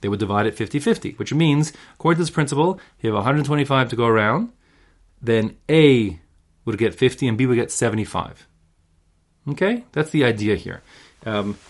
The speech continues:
similarly, if there were, let's say, for example, um, let me give a different example here. Um, let's say that there was,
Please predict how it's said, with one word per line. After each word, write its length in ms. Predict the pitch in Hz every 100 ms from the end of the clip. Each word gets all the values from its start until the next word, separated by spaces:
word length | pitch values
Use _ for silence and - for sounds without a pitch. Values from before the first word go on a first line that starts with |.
| - -
similarly, 520 | - - 196 175 147
if 100 | 139
there 120 | 127
were, 80 | 120
let's 180 | 135 139
say, 100 | 131
for 140 | 127
example, 560 | 110 120 120 117 113 104 - _ _ _ _ _ _ _ -
um, 200 | 113 104
let 80 | 107
me 80 | 107
give 100 | 104
a 20 |
different 220 | 113 110
example 340 | 95 95 90 95
here. 260 | 101 156 - - - _
Um, 160 | 117 110
let's 200 | 135 139
say 340 | 131 120 117 _ _ _
that 240 | - 107 -
there 160 | 107
was, 340 | 104 101 92